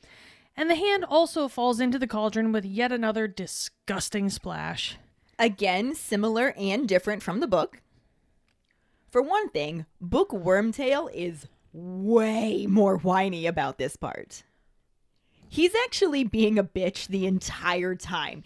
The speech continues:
Speaker 2: He starts whimpering when he pulls out the knife. He hasn't even done anything yet. He's just crying.
Speaker 1: <laughs>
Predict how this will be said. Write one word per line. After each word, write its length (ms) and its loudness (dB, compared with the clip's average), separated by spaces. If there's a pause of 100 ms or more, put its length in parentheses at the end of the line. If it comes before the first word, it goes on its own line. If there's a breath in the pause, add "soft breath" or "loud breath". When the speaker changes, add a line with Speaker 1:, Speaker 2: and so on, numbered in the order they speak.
(120 loud breath)
Speaker 2:
He 240 -6 (420 soft breath)
starts 260 0
whimpering 520 2
when 120 0
he 80 -2
pulls 360 0 (160)
out 220 -6
the 80 2
knife. 440 0
He 140 -2
hasn't 180 2
even 200 -2
done 240 -2
anything 360 -2
yet. 160 4
He's 140 4
just 160 2
crying. 920 -2
Speaker 1:
<laughs> 40 -20